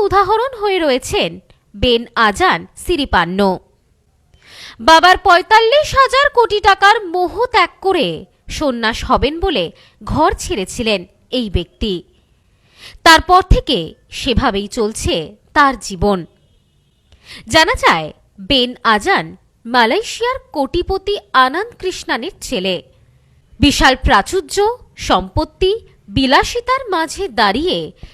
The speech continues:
তিনি সিদ্ধান্ত নিয়েছিলেন একেবারে পৃথক, যা প্রচলিত সফলতার ধারণাকে ভেঙে দেয় নিমিষে। হাতের কাছে সব থাকা সত্ত্বেও তিনি বৌদ্ধ সন্ন্যাসী হিসেবে সরল,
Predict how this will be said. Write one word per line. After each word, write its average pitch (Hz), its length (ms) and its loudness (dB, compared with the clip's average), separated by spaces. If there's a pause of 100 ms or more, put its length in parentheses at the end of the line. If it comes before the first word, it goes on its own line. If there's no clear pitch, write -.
(100)
তিনি 247 220 0
সিদ্ধান্ত 359 560 -4
নিয়েছিলেন 370 680 -4 (420)
একেবারে 262 520 -2
পৃথক, 196 480 2 (540)
যা 277 180 4
প্রচলিত 440 640 0
সফলতার 427 640 -2
ধারণাকে 285 580 -2 (300)
ভেঙে 285 400 -2
দেয় 196 220 -2
নিমিষে। 208 540 -6 (880)
হাতের 381 380 4
কাছে 508 360 -2
সব 494 300 0
থাকা 392 320 2
সত্ত্বেও 330 720 0 (180)
তিনি 294 260 -2 (460)
বৌদ্ধ 277 380 0
সন্ন্যাসী 403 580 -4
হিসেবে 294 560 -4 (360)
সরল, 285 460 -2